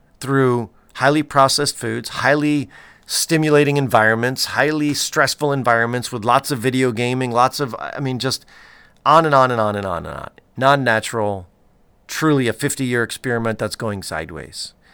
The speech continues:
So for me, we need to go back to what Mother Nature, what God, what history has given us over millennia. And again, we've talked about this ad nauseum, but it's simple. Sleep more,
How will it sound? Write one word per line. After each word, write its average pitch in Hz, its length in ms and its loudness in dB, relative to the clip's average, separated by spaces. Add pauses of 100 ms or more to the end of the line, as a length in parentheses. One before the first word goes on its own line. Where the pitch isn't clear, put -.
(100)
So 123 340 0
for 131 160 -4
me, 139 320 2
we 131 160 -6
need 139 200 0
to 139 60 -6
go 120 120 -2
back 117 320 2
to 120 180 -4
what 113 320 0 (100)
Mother 117 280 -4
Nature, 107 420 -2
what 104 260 -4
God, 101 320 0
what 117 300 0 (320)
history 139 460 0
has 117 180 0
given 113 320 0
us 113 160 -2
over 120 300 -2
millennia. 107 680 -2
And 104 240 -8
again, 110 300 -4
we've 104 140 -8
talked 123 260 -2
about 110 240 -2
this 110 160 -6
ad 101 180 -4
nauseum, 110 680 2 (1040)
but 117 140 -4
it's 127 140 -4
simple. 143 440 0 (500)
Sleep 151 380 0
more, 120 400 2